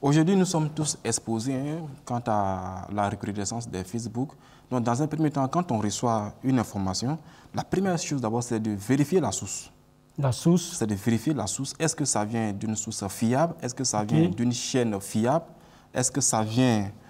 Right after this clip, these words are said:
Speaker 1: euh, d'un logiciel fiable ? C'est d'abord de vérifier la source.
Speaker 2: Ok.
Speaker 1: Ça, c'est la première des choses. La deuxième des choses, c'est vérifier la date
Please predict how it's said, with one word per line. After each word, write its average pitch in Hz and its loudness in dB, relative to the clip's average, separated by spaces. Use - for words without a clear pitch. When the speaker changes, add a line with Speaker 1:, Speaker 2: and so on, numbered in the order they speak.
Speaker 1:
euh, 101 -2
d'un 120 0
logiciel 110 2
fiable ? 123 2
C'est - -4
d'abord 135 0
de 123 2
vérifier 135 0
la 98 -6
source. - -10
Speaker 2:
Ok. 131 -6
Speaker 1:
Ça, 135 -2
c'est 117 0
la 98 -2
première 151 -2
des 92 -2
choses. 92 -8
La 107 0
deuxième 180 4
des 117 4
choses, 185 2
c'est 110 2
vérifier 165 4
la 120 2
date - -4